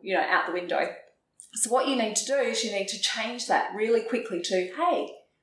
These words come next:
I'm gonna be okay. I'm safe. I'm good enough. I'm loved."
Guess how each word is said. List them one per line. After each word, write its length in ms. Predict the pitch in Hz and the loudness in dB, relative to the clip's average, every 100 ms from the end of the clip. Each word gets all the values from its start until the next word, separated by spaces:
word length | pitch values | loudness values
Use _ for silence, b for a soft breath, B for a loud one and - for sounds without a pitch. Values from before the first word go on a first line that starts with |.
| - | -6
I'm 180 | 285 294 | 0 2
gonna 160 | 277 254 | 2 2
be 140 | 254 | 2
okay. 460 | 233 247 269 208 - - | 0 2 2 2 0 -2
I'm 160 | 262 | -2
safe. 540 | 254 - 269 - - - | 2 2 2 2 -2 -4
I'm 240 | 240 247 240 | 0 0 0
good 160 | 277 | 0
enough. 360 | 285 226 - - 240 | 0 0 -2 -2 0
I'm 200 | 240 233 | 0 2
loved." 480 | 269 247 - - | 2 2 -2 -8